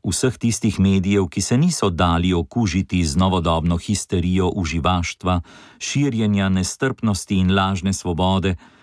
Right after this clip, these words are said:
saj je ravno blokada družine na Facebooku postala najboljša reklama za ta časopis. Hvaležni smo prav tako za čudovito jesen, ki lajša dni izolacije in karantene,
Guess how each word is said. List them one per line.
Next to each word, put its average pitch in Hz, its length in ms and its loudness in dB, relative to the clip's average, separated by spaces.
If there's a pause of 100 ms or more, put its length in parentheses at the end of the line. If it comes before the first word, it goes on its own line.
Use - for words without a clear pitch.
(220)
saj 127 240 -2
je 107 120 2
ravno 139 500 0
blokada 107 720 0
družine 92 600 0
na 95 120 2
Facebooku 101 580 -2
postala 95 560 2
najboljša 123 720 2
reklama 113 520 2
za 85 160 -2
ta 78 260 -2
časopis. - 800 -6 (800)
Hvaležni 185 420 4
smo 139 200 0
prav 175 220 0
tako 151 320 0
za 123 300 0 (120)
čudovito 135 500 -2
jesen, 101 720 -2
ki 95 140 -4
lajša 95 500 0
dni 95 340 0
izolacije 90 920 -2
in 78 180 0
karantene, 87 720 -2